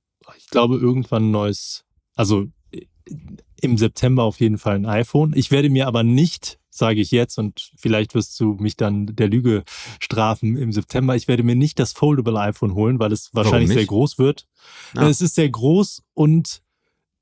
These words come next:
Speaker 1: es wird wahrscheinlich sehr, sehr teuer werden, wenn man den ersten Berichten auch wegen der Chipknappheit und so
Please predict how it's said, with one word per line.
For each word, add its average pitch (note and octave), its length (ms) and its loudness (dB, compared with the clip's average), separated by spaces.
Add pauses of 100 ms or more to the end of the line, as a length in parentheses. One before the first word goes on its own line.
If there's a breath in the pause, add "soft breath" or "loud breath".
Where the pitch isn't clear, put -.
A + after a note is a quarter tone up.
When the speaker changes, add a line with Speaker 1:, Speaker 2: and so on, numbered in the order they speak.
Speaker 1:
es D3 300 -6
wird D3+ 240 2
wahrscheinlich D3+ 400 0
sehr, C3+ 300 0
sehr C#3+ 160 -2
teuer A#2+ 320 0
werden, C3+ 420 -2
wenn B2 140 0
man B2 120 0
den C#3+ 120 -4
ersten B2 320 -2
Berichten A#2 320 -2
auch A#2+ 180 -4
wegen B2 140 2
der A2+ 100 0
Chipknappheit A#2+ 680 -4
und A2 140 -4
so G#2+ 320 -2